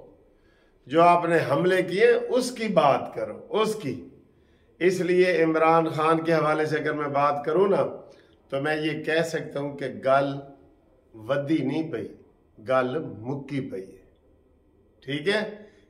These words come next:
ये आप समझ गए हैं बिल्कुल। तो बिल्कुल ये final है। और आसिम मुनीर जो है वो डट गए हैं, ऐसे लोहे की तरह डट गए।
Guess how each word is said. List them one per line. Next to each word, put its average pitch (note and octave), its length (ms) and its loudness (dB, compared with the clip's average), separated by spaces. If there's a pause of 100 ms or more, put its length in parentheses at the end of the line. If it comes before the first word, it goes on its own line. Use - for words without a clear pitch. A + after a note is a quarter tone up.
(140)
ये C3+ 100 -2
आप D3 180 4
समझ F3 320 4
गए G#3 180 4
हैं F#3+ 200 6
बिल्कुल। E3 500 0 (540)
तो E3 80 0
बिल्कुल A3 680 4
ये F#3+ 160 4
final E3+ 500 4
है। D#3 180 2 (500)
और E3 240 8
आसिम F3 420 2
मुनीर E3 360 4
जो D#3 120 2
है D#3 100 8
वो D3+ 120 2
डट F#3 480 4
गए D#3 200 4
हैं, D3+ 160 2
ऐसे C#3+ 200 -4
लोहे D#3+ 460 6
की C#3 160 -4
तरह B2 280 -6
डट B2 260 -4 (100)
गए। G2+ 160 -18